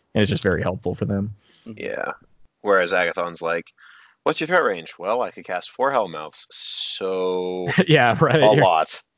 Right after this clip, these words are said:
Speaker 3: <laughs>
Speaker 1: Yeah, yeah. You can't really ask what his threat ranges are 'cause it, it's gonna vary wildly from turn to turn based on how many souls he's got and things like that. So it's like,
Speaker 3: Yep.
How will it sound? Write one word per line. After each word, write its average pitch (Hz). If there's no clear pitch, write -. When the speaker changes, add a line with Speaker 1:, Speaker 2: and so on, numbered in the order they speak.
Speaker 3:
<laughs> 156
Speaker 1:
Yeah, 104
yeah. 147
You 143
can't 180
really 135
ask 127
what 127
his 110
threat 143
ranges 113
are 107
'cause 113
it, 104
it's 110
gonna 110
vary 104
wildly 101
from 98
turn 104
to 110
turn 101
based 95
on 95
how 104
many 101
souls 98
he's 95
got 98
and 107
things 101
like 104
that. 101
So -
it's -
like, -
Speaker 3:
Yep. -